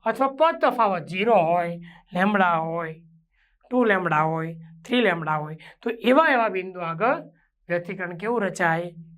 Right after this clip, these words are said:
સહાયક. અને વિનાશક, જો કોઈ બિંદુ પાસે સંપાત થતા બે તરંગ વચ્ચે કળા તફાવત ટુ એન માઇનસ વન પાઈ, એકી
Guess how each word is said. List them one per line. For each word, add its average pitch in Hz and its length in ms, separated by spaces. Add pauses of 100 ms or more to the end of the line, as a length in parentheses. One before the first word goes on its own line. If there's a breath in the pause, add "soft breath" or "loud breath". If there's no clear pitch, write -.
સહાયક. 147 600 (240)
અને 247 180
વિનાશક, 262 480 (640 soft breath)
જો 226 100 (120)
કોઈ 320 160
બિંદુ 285 260
પાસે 277 240
સંપાત 247 400
થતા 269 220
બે 247 160
તરંગ 247 240
વચ્ચે 233 240
કળા 233 240
તફાવત 240 260
ટુ 254 240
એન 302 160
માઇનસ 254 400
વન 220 160 (100)
પાઈ, 160 160 (540 soft breath)
એકી 269 220